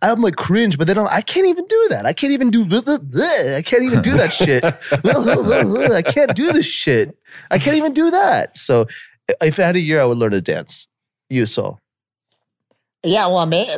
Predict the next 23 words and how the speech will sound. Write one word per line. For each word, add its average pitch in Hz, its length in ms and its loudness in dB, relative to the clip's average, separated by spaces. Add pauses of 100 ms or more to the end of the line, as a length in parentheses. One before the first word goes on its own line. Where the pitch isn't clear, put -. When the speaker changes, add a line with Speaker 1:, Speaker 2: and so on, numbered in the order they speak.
Speaker 3:
that, 165 180 0 (160)
that 165 160 0
is, 156 160 -2
like, 143 120 -2
the 143 100 0
one 143 260 2
thing 139 180 -2
that 131 80 0
I 127 80 0
really 127 640 -2
hate 135 300 -10
to, 143 120 -12 (120)
I 175 80 0
don't, 220 100 -2
maybe 254 180 0
I 285 60 0
would 180 160 0
take, 175 180 -4
like, 175 140 -2
a 131 60 -8
public 151 380 -6
speaking 139 420 -10
class. 107 360 -16